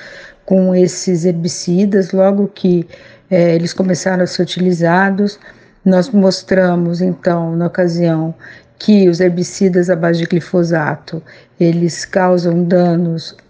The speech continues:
é, histológicos nos animais, nos nossos primeiros trabalhos. Depois mostramos que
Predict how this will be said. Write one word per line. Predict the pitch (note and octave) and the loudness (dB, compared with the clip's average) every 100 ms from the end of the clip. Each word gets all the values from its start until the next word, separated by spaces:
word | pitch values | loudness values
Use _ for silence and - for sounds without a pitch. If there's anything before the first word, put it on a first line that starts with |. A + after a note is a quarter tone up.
| - | 0
é, | F3+ E3+ D#3+ E3+ E3+ E3 D#3 D#3+ - - | 0 2 0 -2 -4 -6 -6 -8 -6 -4
histológicos | E3+ - D#3+ D#3+ F3 G#3 G#3+ G#3 F#3+ | -2 0 0 2 2 2 0 -2 -2
nos | F3+ E3+ | -2 -2
animais, | E3 E3 E3 F3+ F#3+ G3+ G#3 G#3 | -2 -4 -2 0 2 2 0 -2
nos | F3+ F3 | -6 -6
nossos | E3 E3 - | -6 -8 -8
primeiros | F3 E3+ E3 E3+ | -4 -2 -4 -6
trabalhos. | - - E3 F#3 F#3+ F#3 F#3 | -8 -4 -2 0 2 0 -2
Depois | F3+ F#3 | 0 0
mostramos | F3+ F3+ - - F3+ F3 - | 0 -2 -4 -4 -2 -2 -6
que | - F3 | -4 -4